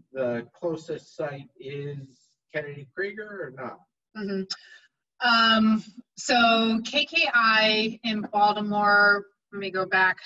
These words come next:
Speaker 2: to,
Speaker 1: Rochester.
Speaker 2: yeah, Rochester's pretty close. We, uh, Rochester is close. Um, Boston is close as well. So, um, so that's, some are, some are a little bit further away. V C U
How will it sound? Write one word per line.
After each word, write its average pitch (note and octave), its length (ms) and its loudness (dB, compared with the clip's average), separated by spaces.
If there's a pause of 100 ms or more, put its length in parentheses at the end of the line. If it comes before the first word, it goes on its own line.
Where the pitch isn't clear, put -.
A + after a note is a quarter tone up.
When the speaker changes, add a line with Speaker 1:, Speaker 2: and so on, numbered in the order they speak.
(200)
Speaker 2:
to, G3 220 -4
Speaker 1:
Rochester. F#3 560 -6 (580)
Speaker 2:
yeah, B3+ 160 0
Rochester's C4+ 680 -2
pretty C4 240 -8
close. B3 480 -8
We, B3 180 -2 (140)
uh, G#3+ 220 2 (140)
Rochester A#3+ 560 -6
is B3 140 -10
close. A#3 560 -10 (160)
Um, G3 400 -8 (1200)
Boston A#3+ 540 -2
is A#3 120 -6
close A3+ 380 -8
as G#3 120 -10
well. G#3 480 -4 (100)
So, G3+ 840 -4 (100)
um, F#3+ 540 -6
so G3+ 260 -12
that's, - 320 -20 (140)
some B3+ 260 -4
are, C4 140 -4 (180)
some A#3+ 220 -6
are A#3 140 -4
a A3+ 40 -6
little A#3 200 -10
bit A#3 200 -14
further A3 260 -8
away. G#3+ 500 -4
V B3 160 0
C B3+ 240 -4
U A#3 380 -4